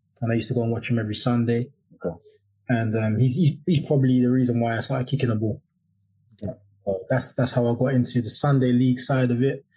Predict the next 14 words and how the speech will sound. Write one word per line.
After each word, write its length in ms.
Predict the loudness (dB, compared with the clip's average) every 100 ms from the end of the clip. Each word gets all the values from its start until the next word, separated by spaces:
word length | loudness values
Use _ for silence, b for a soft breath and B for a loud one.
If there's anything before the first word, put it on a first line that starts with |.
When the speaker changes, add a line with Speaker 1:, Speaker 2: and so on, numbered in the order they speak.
| b _
Speaker 1:
And 140 | -4 -2
through 280 | 0 0
a 20 | -2
friend, 500 | -2 0 2 2 -2 -8 _ -20 -20 _
through, 280 | 0 0 -2 -8 _ -4
um, 600 | -2 -2 -4 -6 -8 -10 -10 -2
friends, 240 | 0 2
they 160 | 0 0
took 240 | -2 -2
me 160 | -2 -2 0
to 400 | 2 2 0 -6 _ _ _ -6
a 40 |
semi-pro 580 | 0 0 0 0 0 0
team. 440 | -2 -6 -6 -10